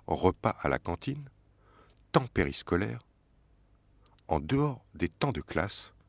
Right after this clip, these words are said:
ces nouveaux collégiens sont intégrés à la vie de l'établissement et partagent les temps collectifs avec les autres élèves, qui s'ouvrent ainsi aux différences.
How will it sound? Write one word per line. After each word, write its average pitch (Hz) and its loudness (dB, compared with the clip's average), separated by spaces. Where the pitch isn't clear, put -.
ces - 0
nouveaux 131 4
collégiens 95 4
sont - -6
intégrés 120 -2
à 87 4
la 82 8
vie 76 0
de 101 4
l'établissement 80 0
et - -6
partagent - -2
les 78 0
temps - -6
collectifs - -2
avec - -2
les 65 -2
autres 107 0
élèves, 60 -6
qui - -4
s'ouvrent - 4
ainsi 67 -4
aux 78 2
différences. - -6